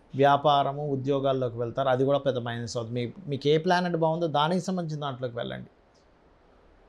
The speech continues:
అప్పుడు బాగుంటుంది. గురువు బాగున్నాడు, టీచింగ్స్లోకి వెళ్ళండి. బుధుడు బాగున్నాడు, వ్యాపారంలోకి వెళ్ళండి. శుక్రుడు బాగున్నాడు, fashion designing దాంట్లోకి వెళ్ళండి.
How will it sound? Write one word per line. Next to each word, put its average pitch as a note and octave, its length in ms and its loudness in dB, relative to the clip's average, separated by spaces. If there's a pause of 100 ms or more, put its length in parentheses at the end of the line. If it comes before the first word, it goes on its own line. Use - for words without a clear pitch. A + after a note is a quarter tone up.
(220)
అప్పుడు G#3 200 6
బాగుంటుంది. E3 400 6
గురువు E3+ 260 8
బాగున్నాడు, F3 420 4
టీచింగ్స్లోకి D#3+ 600 -2
వెళ్ళండి. B2+ 300 0
బుధుడు C#3 280 2
బాగున్నాడు, D#3 400 2
వ్యాపారంలోకి C3 600 0
వెళ్ళండి. A#2 340 -6 (220)
శుక్రుడు E3+ 260 -4
బాగున్నాడు, D3 460 2
fashion C#3 400 -2
designing C#3+ 360 -2
దాంట్లోకి B2 460 -2
వెళ్ళండి. A#2+ 300 -2